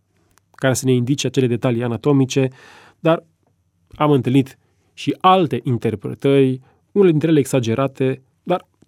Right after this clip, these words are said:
cele prezentate cred că sunt, uh, autentice și cred că sunt corecte. Versetul cinci. "Te temi de orice înălțime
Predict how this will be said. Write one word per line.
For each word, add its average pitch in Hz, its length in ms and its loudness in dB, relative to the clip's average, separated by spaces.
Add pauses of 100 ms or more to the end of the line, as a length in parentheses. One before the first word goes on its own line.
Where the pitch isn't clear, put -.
(120)
cele 240 200 -2
prezentate 156 580 -2 (400)
cred 185 280 -4
că - 200 -12
sunt, 131 480 -2
uh, 120 380 -2 (240)
autentice 135 720 2
și - 160 -12 (240)
cred 254 260 0
că 160 120 -4
sunt 151 220 0
corecte. - 500 -2 (1700)
Versetul 220 380 0
cinci. - 680 -2 (840)
"Te 180 100 2
temi 226 340 2
de 151 100 4
orice 202 280 4
înălțime 143 760 0